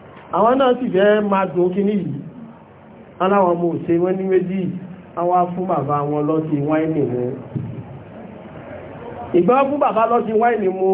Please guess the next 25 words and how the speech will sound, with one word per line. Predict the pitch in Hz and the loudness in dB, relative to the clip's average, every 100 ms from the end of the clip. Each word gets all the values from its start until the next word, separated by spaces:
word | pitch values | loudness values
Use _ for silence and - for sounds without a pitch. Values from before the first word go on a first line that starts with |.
| 190 | 2
ìyá | 185 175 226 | -2 0 0
ẹ̀gbọ́n | 185 160 190 | 2 2 2
ló | |
kọ́kọ́ | 190 190 185 | 2 0 2
ṣe | 180 | 4
bẹ́ẹ̀, | 190 175 | 4 2
bàbá | - 143 170 | 2 2 4
wá | 180 175 | 4 2
sùn. | 185 175 - - - - - - - - | 0 0 -2 -10 -16 -20 -20 -20 -20 -6
Nígbà | 214 233 202 | 0 2 2
bàbá | - 170 190 202 | 2 2 4 2
sùn, | 202 208 190 160 | 4 4 4 0
ó | 160 | -2
bá | 165 170 | 0 4
rí | 170 | 4
bu | 160 | 2
bàbá | 135 127 139 131 | 0 0 0 0
rẹ̀. | 120 - - - - - - - - - - - - - - | -2 -6 -14 -20 -20 -20 -20 -20 -20 -20 -20 -20 -20 -20 -10
Ní | - 185 | 0 4
wọ́n | 196 190 | 4 4
sọ | 180 | 2
fún | 170 190 | 2 2
kejì | 175 147 | 2 2
pé, | 131 151 165 170 170 175 | 0 4 6 6 4 2
"Ah, | 170 165 170 175 165 | 0 0 2 2 0